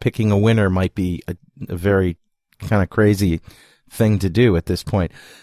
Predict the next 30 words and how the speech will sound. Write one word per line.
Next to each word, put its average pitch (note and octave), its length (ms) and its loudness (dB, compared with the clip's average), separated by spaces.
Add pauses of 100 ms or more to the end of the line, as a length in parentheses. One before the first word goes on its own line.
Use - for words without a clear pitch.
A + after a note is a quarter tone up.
I A#2 60 0
mean, A#2+ 240 2
really, B2+ 420 4
until A2+ 480 0
we C3 200 0
have A2 500 0
that F#2+ 300 0 (380)
Silverlight C3 800 0
development G2+ 640 0
experience F2+ 920 -6 (360)
for, F2 540 -2 (280)
uh, D#2+ 500 -6 (180)
you F2+ 140 -10
know, D#2 140 -6
for - 180 -8
an F2 80 -4
H G2 220 -4
T G#2 100 -4
M F#2 60 0
L E2+ 120 -2
five F2+ 420 0
application E2 760 -8 (640)
that F#2+ 180 -2 (280)
with F#2+ 300 -2
JavaScript, G2 760 0 (500)
and, G2+ 200 -2
and G2+ 220 -2
it's - 240 -6 (180)
just - 380 0 (340)
as G#2 260 -2